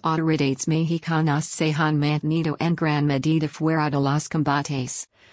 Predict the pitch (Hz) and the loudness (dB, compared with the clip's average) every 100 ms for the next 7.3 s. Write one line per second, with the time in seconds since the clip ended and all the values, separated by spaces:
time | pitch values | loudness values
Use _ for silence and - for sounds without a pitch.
0 | - - - 180 175 185 208 175 170 170 | -20 -18 -2 2 4 4 4 2 2 0
1 | 143 160 147 143 151 165 147 160 - 151 | 0 0 0 0 0 0 0 -2 -2 -2
2 | 143 135 - 147 143 160 156 147 143 160 | -2 -4 -2 -2 0 0 0 0 2 0
3 | 165 170 143 143 139 139 131 123 - _ | 0 0 0 0 -2 -2 -4 -6 -10 _
4 | _ _ _ _ _ _ - - _ 180 | _ _ _ _ _ _ -20 -20 _ -4
5 | 175 190 196 - 175 165 151 143 151 170 | -2 0 2 2 2 2 0 0 2 2
6 | 147 147 156 156 151 143 147 147 143 135 | 2 2 0 0 0 0 0 0 0 -2
7 | 131 117 | -2 -6